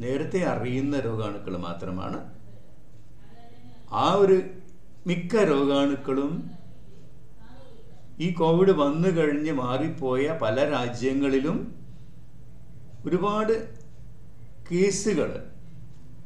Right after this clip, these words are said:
ഉണ്ടായിട്ടുണ്ട്. ഇന്ത്യയിൽ, കേരളത്തിൽ രണ്ടായിരത്തി ഇരുപത്തിരണ്ടിൽ നമ്മൾ ഓരോരുത്തരുടെയും മനസ്സിലുണ്ടാവും, കുഞ്ഞുങ്ങൾ സ്കൂളിൽ പറഞ്ഞതിന് ശേഷം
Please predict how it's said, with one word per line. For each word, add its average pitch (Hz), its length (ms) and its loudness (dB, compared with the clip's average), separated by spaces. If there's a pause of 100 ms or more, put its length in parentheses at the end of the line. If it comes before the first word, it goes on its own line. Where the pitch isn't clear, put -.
(200)
ഉണ്ടായിട്ടുണ്ട്. 123 560 -2
ഇന്ത്യയിൽ, 165 800 4 (380)
കേരളത്തിൽ 151 960 4 (840)
രണ്ടായിരത്തി 147 480 4
ഇരുപത്തിരണ്ടിൽ 131 520 0
നമ്മൾ 123 220 0
ഓരോരുത്തരുടെയും 135 600 2
മനസ്സിലുണ്ടാവും, 92 840 -4 (960)
കുഞ്ഞുങ്ങൾ 165 380 4
സ്കൂളിൽ 165 300 0
പറഞ്ഞതിന് 127 680 0
ശേഷം 101 680 -6